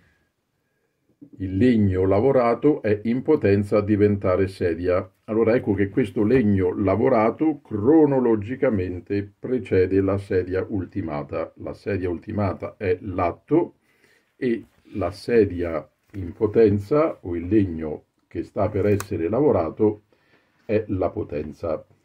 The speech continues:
Però ciò che bisogna sapere è questo. Non, la potenza non passa all'atto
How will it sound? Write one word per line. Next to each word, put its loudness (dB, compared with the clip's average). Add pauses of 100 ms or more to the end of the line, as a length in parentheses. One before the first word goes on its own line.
(1500)
Però 0 (100)
ciò 2
che -6
bisogna 0
sapere 4
è 0
questo. -4 (840)
Non, 2
la -2
potenza 0
non 0
passa 0
all'atto 0